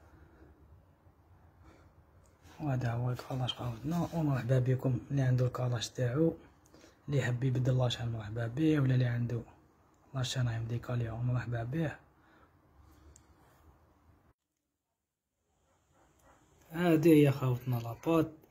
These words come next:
والشكر الخاص لخونا موسى تصليح السيارات تاع البيضاء.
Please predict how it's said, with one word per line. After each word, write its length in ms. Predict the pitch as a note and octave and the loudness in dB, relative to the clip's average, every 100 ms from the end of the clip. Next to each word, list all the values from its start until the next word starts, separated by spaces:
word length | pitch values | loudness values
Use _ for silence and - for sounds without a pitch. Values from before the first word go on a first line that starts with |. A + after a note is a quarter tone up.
| - - _ - | -20 -20 _ 2
والشكر 520 | D#3 D3+ - D#3+ D3 | 6 6 4 0 0
الخاص 720 | C#3 - D3+ B2 - - - - _ _ _ _ _ - - - - | 0 2 2 2 2 0 -4 -14 _ _ _ _ _ -20 -20 -20 -12
لخونا 420 | C#3+ - D#3 D3+ D3 | -6 2 4 6 6
موسى 400 | D3+ C#3+ C3+ B2 | 6 4 2 -2
تصليح 320 | - - C#3 | -6 -4 -2
السيارات 720 | - - D3+ D3 C#3+ C#3+ C3 - | 0 2 4 6 6 6 2 0
تاع 100 | C3+ | 2
البيضاء. 540 | A#2+ A#2+ A#2+ C3 E3+ | 2 2 0 2 2